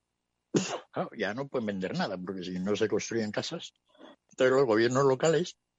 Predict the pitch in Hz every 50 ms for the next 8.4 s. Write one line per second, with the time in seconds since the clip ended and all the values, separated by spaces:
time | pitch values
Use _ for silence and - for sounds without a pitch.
0 | _ _ _ _ _ _ _ _ _ - - 123 123 143 139 - 110 95 87 82
1 | 69 73 73 76 80 - - _ - - - _ _ _ _ _ _ _ _ -
2 | - - - - - - 104 - - 104 113 113 117 123 127 123 123 123 123 127
3 | 139 143 131 117 110 104 - 104 101 104 95 - - 117 117 123 - - _ _
4 | - - 107 - - - 113 104 - - 104 95 - 107 98 - - 101 - -
5 | 120 123 117 104 - 101 98 101 95 - - 104 107 110 90 87 95 101 107 107
6 | 101 - 95 92 - 104 92 - - _ - 113 117 131 - - - 160 135 110
7 | 95 - - 110 107 107 101 - 120 120 131 127 - - 104 95 90 90 - 117
8 | 95 - - - - 143 -